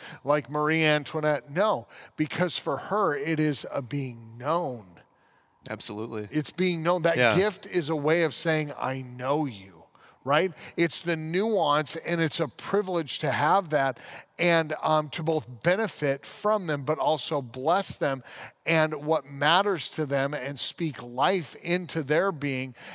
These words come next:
Speaker 1: and it adds value to their life. So there's two different kinds of known,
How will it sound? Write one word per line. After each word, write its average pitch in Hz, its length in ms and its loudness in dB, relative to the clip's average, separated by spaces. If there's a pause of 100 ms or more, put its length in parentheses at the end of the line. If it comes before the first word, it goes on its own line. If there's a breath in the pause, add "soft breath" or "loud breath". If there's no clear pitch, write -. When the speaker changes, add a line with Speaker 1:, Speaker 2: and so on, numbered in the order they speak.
(140 loud breath)
Speaker 1:
and 160 180 2
it 156 240 4
adds 151 400 4
value 135 420 0
to 131 100 -2
their 151 220 2
life. 123 320 -2 (200 loud breath)
So - 180 0
there's 160 240 -2
two 226 280 -4
different 180 360 -2
kinds 156 300 -2
of 139 100 -6
known, 135 380 0